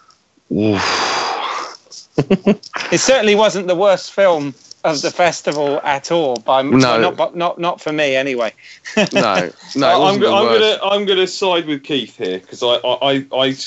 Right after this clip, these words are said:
Speaker 3: kind of enjoyed it. It was, it, it, it was flawed,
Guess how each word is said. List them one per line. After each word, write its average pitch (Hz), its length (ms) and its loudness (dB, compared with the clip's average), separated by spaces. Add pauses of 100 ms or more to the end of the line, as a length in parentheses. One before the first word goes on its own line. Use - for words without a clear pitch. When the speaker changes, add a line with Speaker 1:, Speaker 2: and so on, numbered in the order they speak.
Speaker 3:
kind 131 180 -2
of 120 100 -6
enjoyed 101 420 -2
it. 87 180 -2
It 110 140 -2
was, - 400 -6 (400)
it, 127 160 0
it, 135 240 -2
it 139 140 -4
was 135 240 -6
flawed, 135 600 0